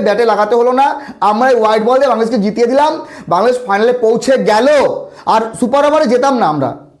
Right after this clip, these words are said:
আমরা দুই রানে হারতাম। শেষে বাংলাদেশের প্লেয়ারদের ভুলে দুটো এক্সট্রা রান হয়েছে, সেই জন্য ম্যাচ হয়ে গেছে টাই। তো বিষয় হলো যে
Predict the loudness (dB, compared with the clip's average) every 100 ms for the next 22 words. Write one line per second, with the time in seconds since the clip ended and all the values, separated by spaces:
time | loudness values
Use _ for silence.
0 | _ -4 -2 0 0 0 2 2 0 0
1 | -4 -4 -12 -20 -8 -2 0 2 2 2
2 | 2 2 0 0 -2 0 2 2 2 0
3 | 2 0 0 -2 -8 -20 _ _ _ _
4 | _ -4 -2 2 2 0 -6 -18 -2 -2
5 | 0 0 2 2 2 0 -2 -6 -8 -20
6 | _ _ -4 0 0 0 0 -2 -8 -20
7 | _ _ _ -2 0 2 2 2 2 0
8 | -2 0 0 0 -4 -14 -20 _ _ -6
9 | -2 0 2 2 2 2 2